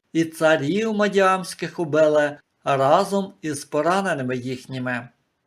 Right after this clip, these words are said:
Це є уривок із книги Чисел, а книга Суддів на цю тему також пише щось подібне.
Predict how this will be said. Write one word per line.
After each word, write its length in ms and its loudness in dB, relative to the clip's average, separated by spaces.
Це 180 0
є 180 4
уривок 480 2
із 180 -6
книги 320 -4
Чисел, 640 -6
а 220 0
книга 400 -4
Суддів 500 -2
на 140 -2
цю 160 -10
тему 360 2
також 420 -2
пише 340 -4
щось 300 -8
подібне. 720 -4